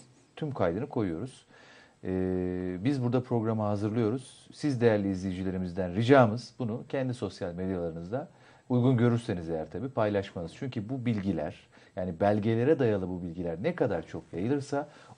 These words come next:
o kadar çok güçleneceğimize inanıyoruz. Osman Bursa beyefendi, "Yeni yılın ilk programı hayırlı olsun. Umarım program en az bir milyon kişi izler. Çok önemli bilgiler paylaşıyorsunuz. Teşekkür ederiz." demiş. Biz teşekkür ederiz.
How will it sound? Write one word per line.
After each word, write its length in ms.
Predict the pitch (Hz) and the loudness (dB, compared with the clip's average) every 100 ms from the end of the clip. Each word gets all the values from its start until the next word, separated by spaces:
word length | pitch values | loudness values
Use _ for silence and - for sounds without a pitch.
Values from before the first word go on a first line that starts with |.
| - | -4
o 120 | - | 0
kadar 340 | - 117 - | 2 2 0
çok 340 | - 165 - - | 0 -4 -4 -6
güçleneceğimize 680 | 120 - 110 104 107 95 92 | -4 0 2 2 2 2 0
inanıyoruz. 600 | 78 76 73 - - - - - - - | -2 -4 -6 -10 -14 -20 -20 -20 -20 -2
Osman 420 | 139 135 156 143 | 2 4 6 6
Bursa 420 | 131 123 135 123 - 104 | 6 4 8 8 6 4
beyefendi, 500 | 107 98 98 95 107 | 2 4 0 2 2
"Yeni 340 | 135 120 127 | 2 2 4
yılın 180 | 127 123 | 4 2
ilk 200 | 123 - | -2 -2
programı 340 | 117 104 110 | 0 2 2
hayırlı 280 | 104 107 110 | 2 0 0
olsun. 300 | 123 117 117 | -2 -4 -4
Umarım 260 | 113 110 110 | -2 -2 -2
program 400 | - 104 113 98 | -2 0 0 -2
en 120 | 120 | -2
az 260 | 113 110 104 | 0 0 0
bir 100 | 127 | 0
milyon 320 | 110 98 90 | 0 -2 -4
kişi 240 | 90 - 98 | -6 -8 -6
izler. 360 | 87 107 131 - - - | 0 0 0 -4 -20 -6
Çok 200 | - 147 | 0 2
önemli 300 | 123 110 104 | 2 0 0
bilgiler 340 | 98 95 95 92 | 0 0 0 0
paylaşıyorsunuz. 720 | 98 90 85 - 87 120 - | -2 -4 -6 -8 -10 -8 -6
Teşekkür 380 | 107 110 - | -6 -6 -2
ederiz." 280 | 98 85 76 | -2 -2 -4
demiş. 180 | 82 107 - | -6 -8 -8
Biz 120 | 117 | -10
teşekkür 400 | - 95 82 87 | -8 -10 -10 -8
ederiz. 320 | 80 95 117 | -6 -6 -8